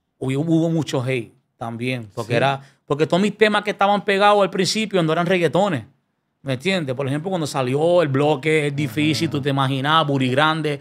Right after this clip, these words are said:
Speaker 2: Ajá.
Speaker 1: eran temas que no eran reggaetones y mucha gente que eran los más reggaetones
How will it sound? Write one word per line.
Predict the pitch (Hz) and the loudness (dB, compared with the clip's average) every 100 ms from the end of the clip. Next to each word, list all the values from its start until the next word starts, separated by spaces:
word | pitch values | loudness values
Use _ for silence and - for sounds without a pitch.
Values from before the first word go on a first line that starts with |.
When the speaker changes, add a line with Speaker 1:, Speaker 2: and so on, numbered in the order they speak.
| - | -12
Speaker 2:
Ajá. | 110 107 | -8 0
Speaker 1:
eran | 151 175 | 2 2
temas | 165 196 190 | 0 0 0
que | 165 | 0
no | |
eran | 175 185 | 0 0
reggaetones | 190 185 214 226 202 | 0 0 0 -2 0
y | 165 | -2
mucha | 151 185 190 | 0 -2 -2
gente | 190 151 | -2 -2
que | 165 | 0
eran | 190 | 0
los | 170 | 2
más | 165 175 | 0 0
reggaetones | 185 185 180 220 196 156 | 0 -2 -2 -2 -2 -4